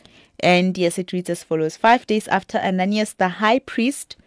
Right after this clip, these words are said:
arrived with some of the Jewish leaders and the lawyer Tertullus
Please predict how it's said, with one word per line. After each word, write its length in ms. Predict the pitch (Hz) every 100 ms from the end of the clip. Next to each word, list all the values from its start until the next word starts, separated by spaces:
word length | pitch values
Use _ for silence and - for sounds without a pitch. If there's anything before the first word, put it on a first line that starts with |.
| _ _ _ _ _ _ _ _ _ - - - -
arrived 440 | 202 196 208 220
with 140 | 202
some 300 | - 208 208
of 180 | - 190
the 100 | 180
Jewish 440 | 180 - 190 196 -
leaders 540 | 185 180 175 175 - _
and 320 | - 185 185 180
the 100 | 170
lawyer 520 | 170 175 185 190 196 - _ _ -
Tertullus 720 | 202 180 - 196 175 165 -